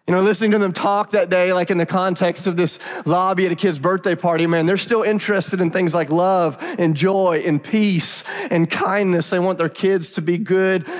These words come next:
contributing citizens in the world all around. These are things that they're interested in. We live in a culture that is interested in the kingdom. They're just not sure they like the king.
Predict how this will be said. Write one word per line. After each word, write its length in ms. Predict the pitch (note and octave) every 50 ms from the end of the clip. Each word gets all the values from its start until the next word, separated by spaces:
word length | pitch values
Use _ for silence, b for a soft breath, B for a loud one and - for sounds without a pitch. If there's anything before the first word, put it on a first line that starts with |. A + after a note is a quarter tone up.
| E4 B
contributing 920 | - F3 D#3+ - - - G3 F#3 F#3+ G3 F3+ F#3+ G3 F#3 F#3 E3+ D#3+ - E3
citizens 580 | - - - G3+ G3+ G3+ F#3+ D#3+ F3 F3 - -
in 80 | F#3
the 60 | E3+
world 240 | E3 E3 F3 F3 F3+
all 80 | F3+ E3+
around. 240 | F3 F3+ F#3 F3 E3+
These 180 | F#3 G#3 G3
are 80 | G3+ F#3+
things 320 | - G3+ G3+ G3+ G3 F3+
that 140 | E3 F#3 D#3+
they're 100 | D#3+ E3
interested 540 | D3 F3+ F#3+ - - G3 - - - E3 D#3+
in. 240 | E3+ E3+ E3 D3+ B B B B B B
We 200 | F#3 F#3+ G3 F#3+
live 460 | F#3 F#3 F#3+ G#3 A3 A#3+ B3 B3 A3
in 180 | - G#3+ A3+ G#3+
a 60 | G3
culture 800 | - - D3+ G#3+ A3+ A#3 G#3+ - - - F3+ D#3+ D#3 E3 D#3+ B B B B B
that 140 | - G3 F#3
is 160 | F3 D#3+ G3+ -
interested 800 | A3+ A3 A#3+ A#3+ - - A#3 A#3 A3+ - - - - G#3 F#3
in 180 | - G3+ F#3+ F3+
the 60 | F3
kingdom. 720 | F3 - - G3 G3 G3 F3+ D#3+ D3 C#3 C#3 C#3 C#3+ C#3 B B B B B
They're 180 | E3 F#3+ G#3+
just 200 | G#3 G#3 G#3 D#3+
not 160 | G3+ G#3 E3+ -
sure 300 | - - - G3 F3+ D#3+
they 140 | D#3+ D#3
like 260 | D3+ D3+ D3 C#3+ - -
the 80 | C#3
king. 460 | - - - C3+ A#2+ A2 G#2 - -